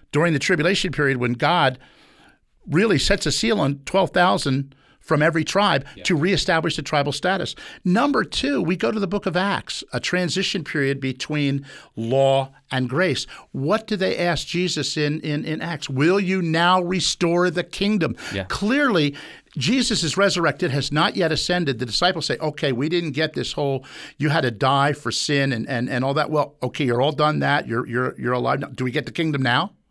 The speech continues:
Speaker 2: Yes. And, you know, that's such an important passage because Jesus never says, "Oh, you got it wrong, guys.
Speaker 1: That's true.
Speaker 2: The kingdom's here. Here it is."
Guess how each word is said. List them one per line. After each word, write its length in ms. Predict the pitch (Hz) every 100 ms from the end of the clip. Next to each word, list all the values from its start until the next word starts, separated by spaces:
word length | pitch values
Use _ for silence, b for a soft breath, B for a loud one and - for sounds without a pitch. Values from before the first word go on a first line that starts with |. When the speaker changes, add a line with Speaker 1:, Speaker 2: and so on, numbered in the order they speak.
| _
Speaker 2:
Yes. 320 | 113 92 - -
And, 180 | 123
you 80 | 135
know, 120 | 143
that's 200 | 139 175
such 160 | - -
an 60 | 147
important 440 | 113 170 135 113
passage 400 | 147 190 135 123
because 340 | 127 - 120 - B B
Jesus 580 | 110 131 226 240 - -
never 380 | 139 147 143 131
says, 520 | - 156 143 107 - b b b
"Oh, 180 | 175 170
you 200 | 139 123
got 220 | 165 156
it 100 | 131
wrong, 460 | 101 143 160 131 101
guys. 380 | 120 113 117 -
Speaker 1:
That's 120 | -
true. 180 | - -
Speaker 2:
The 100 | 156
kingdom's 480 | 214 214 190 170 -
here. 360 | 208 190 123
Here 220 | 123 196
it 100 | 185
is." 220 | 185 156